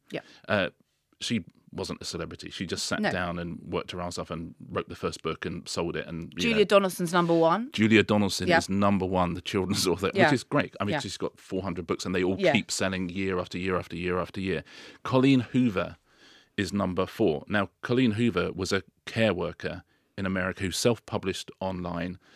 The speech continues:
Speaker 2: got a little bit of traction from that, got a little bit more traction,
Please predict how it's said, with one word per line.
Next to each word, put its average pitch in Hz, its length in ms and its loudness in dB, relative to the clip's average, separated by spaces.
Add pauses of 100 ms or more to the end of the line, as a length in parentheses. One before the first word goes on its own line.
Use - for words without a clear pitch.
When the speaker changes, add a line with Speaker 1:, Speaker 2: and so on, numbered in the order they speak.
(160)
Speaker 2:
got - 140 -6
a - 20 8
little 107 240 6
bit 107 100 -2
of 95 120 0
traction - 420 -4
from 87 260 -8
that, 92 380 -4 (240)
got 87 140 -8
a 90 40 0
little 90 200 2
bit 87 120 0
more 101 220 2
traction, 92 640 -4